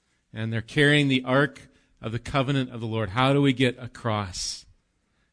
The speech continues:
And we saw last week God separate the waters, and they went into a heap north up near Adam, and they went across on dry ground. So thank you, Weston. We're gonna continue. Chapter three just kinda goes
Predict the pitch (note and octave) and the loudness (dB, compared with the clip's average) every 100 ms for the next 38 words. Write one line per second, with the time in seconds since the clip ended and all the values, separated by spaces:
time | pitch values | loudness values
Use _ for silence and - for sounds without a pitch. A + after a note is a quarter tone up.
0 | _ G2+ G#2 - B2 A#2+ A#2+ A2+ A2+ - | _ -14 -10 -4 -2 0 0 -2 -4 -6
1 | - A2 F#2+ F2+ A2+ A2 G#2+ G2 - _ | -8 -8 -8 -10 -8 -6 -6 -8 -12 _
2 | _ _ _ _ _ - - C3 B2 C3 | _ _ _ _ _ -18 -6 -4 0 2
3 | B2+ B2+ A2+ G#2+ G#2 G2+ G2 A2 G2+ G2 | 2 0 -4 -4 -4 -6 -10 -12 -12 -12
4 | A2+ A#2+ B2+ A#2 A#2+ A#2+ G#2+ - E3+ D3+ | -10 -10 -8 -10 -4 -2 -2 0 2 2
5 | - - C3+ C3+ C3 - C3 C3+ C3 C3 | 0 -8 0 4 4 2 -2 2 0 2
6 | B2+ C3 A2+ F#2+ - _ _ _ _ _ | 0 0 0 -6 -12 _ _ _ _ _
7 | _ A2+ G#2+ G#2 B2+ B2+ B2+ C3 A2 G2+ | _ -10 -8 -2 2 2 0 -2 -2 -4
8 | - A2 A2 G2 A2 A2+ A2 A#2 A2+ G#2+ | -8 -10 -10 -8 -4 -2 -2 -2 -4 -6
9 | - - G#2+ G2 F2+ F2 G#2 F#2+ A#2 A2+ | -12 -10 -8 -8 -12 -14 -16 -8 -6 -6
10 | G#2+ F#2 F#2+ F2+ - F#2+ F2+ _ _ _ | -8 -8 -8 -10 -14 -18 -18 _ _ _
11 | _ C#3 F3+ D#3+ - D3 - G#3+ G#3+ D3+ | _ 4 4 4 2 -2 0 2 4 4
12 | C#3 - D#3 D3+ D3+ - E3 D#3+ C3+ - | 4 2 0 2 -2 4 6 6 6 -2
13 | D#3+ C#3+ B2 B2 | 0 2 2 0